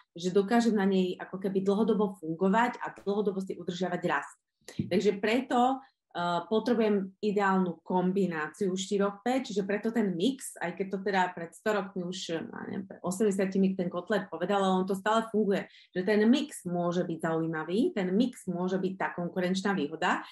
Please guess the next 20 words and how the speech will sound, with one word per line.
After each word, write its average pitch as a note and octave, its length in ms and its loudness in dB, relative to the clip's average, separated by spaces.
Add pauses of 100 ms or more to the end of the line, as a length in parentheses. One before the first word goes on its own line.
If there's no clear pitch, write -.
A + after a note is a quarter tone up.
(160)
že F#3+ 80 2
nikto A#3+ 320 2
nie G#3+ 240 4
je G3 80 0
schopný G3 320 -6
urobiť F#3+ 320 0
taký A3+ 320 2
mix, F#3+ 240 -4
ako F3+ 320 -6
robím E3 240 -2
ja. E3+ 160 0 (560)
A C3+ 80 2 (420)
ešte, C4 560 0
eh, - 400 -8
kde F3+ 160 4
sa A#3+ 240 2
hľadá G#3+ 400 4
konkurenčná G3+ 560 -2
výhoda, F#3+ 480 0
eh, D#3+ 240 -10